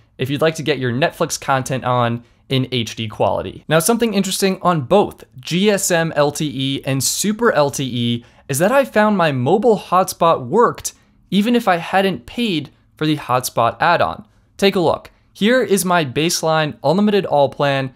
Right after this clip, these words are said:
capped at five megabits per second and with no hotspot support. Yet the hotspot option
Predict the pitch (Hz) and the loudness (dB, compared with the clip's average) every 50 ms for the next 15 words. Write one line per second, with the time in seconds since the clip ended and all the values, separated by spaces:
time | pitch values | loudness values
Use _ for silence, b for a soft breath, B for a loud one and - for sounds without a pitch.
0 | _ _ - - - 160 165 170 165 - - - 127 - - - - 151 143 160 | _ _ -12 -6 -2 0 0 0 -2 -4 -6 -6 -6 -6 -6 -4 0 2 2 2
1 | 180 180 190 196 180 160 160 156 151 - - - 139 - - 135 120 120 - 123 | 2 0 -2 -4 -4 -4 -4 -4 -4 -6 -6 -8 -8 -4 -2 -2 -2 -2 -2 -4
2 | 120 107 107 b b b b - 135 127 123 117 110 - 127 123 127 135 147 139 | -4 -4 -8 b b b b -4 -2 0 0 -2 -2 -4 -4 0 2 2 2 2
3 | 131 131 120 123 117 - - - 101 87 - - - - - 107 104 - - - | 0 0 0 0 -2 -2 -4 -6 -6 -6 -6 -8 -12 -10 -10 -10 -10 -10 -6 0
4 | 156 190 214 - 156 151 139 131 - - 175 190 196 - - - 170 165 - - | 2 2 2 0 -2 -4 -4 -4 -2 0 0 0 0 -2 -2 0 0 0 2 2
5 | 139 156 156 - 185 120 - | 0 0 0 -2 -4 -4 -4